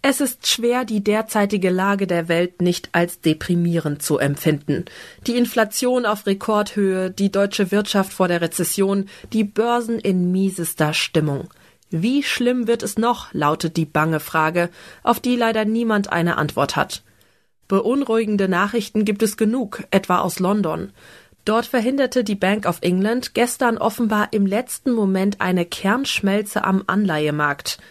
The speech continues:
Der Absturz des britischen Pfunds und Rekordrenditen für britische Staatsanleihen hatten zahlreiche Pensionsfonds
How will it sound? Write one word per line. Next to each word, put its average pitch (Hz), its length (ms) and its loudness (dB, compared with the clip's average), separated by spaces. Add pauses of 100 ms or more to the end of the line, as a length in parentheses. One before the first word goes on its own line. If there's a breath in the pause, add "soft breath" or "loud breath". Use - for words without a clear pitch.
(420 loud breath)
Der 233 240 2
Absturz 247 640 -2
des 208 240 0
britischen 214 560 0
Pfunds 233 560 0
und 240 340 0
Rekordrenditen 220 1000 0
für 202 200 0
britische 202 520 0
Staatsanleihen 196 880 0 (280 loud breath)
hatten 254 400 0
zahlreiche 240 680 0
Pensionsfonds 202 1040 0